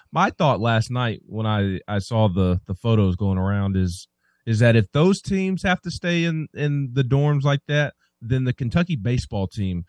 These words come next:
should also have to stay in the dorms with them. I-, if you're gonna reward a team for hosting, by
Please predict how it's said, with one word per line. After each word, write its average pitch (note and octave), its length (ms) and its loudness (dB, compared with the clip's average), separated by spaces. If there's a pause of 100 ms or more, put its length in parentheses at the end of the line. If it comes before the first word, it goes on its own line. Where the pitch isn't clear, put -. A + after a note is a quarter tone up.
(120)
should - 180 -2
also A#2+ 300 2
have G#2+ 160 2
to G#2 80 -12
stay G2 460 -6 (220)
in B2+ 180 0
the A2 60 0
dorms G2+ 380 0
with G2+ 220 0
them. E2 220 -6 (220)
I-, A#2+ 60 -4
if A#2+ 380 0
you're D#3 100 2
gonna F3 180 0
reward C#3+ 480 0
a C#3+ 60 0
team D3 640 -4 (760)
for A2+ 180 -4
hosting, D#3+ 680 0 (340)
by C3+ 400 2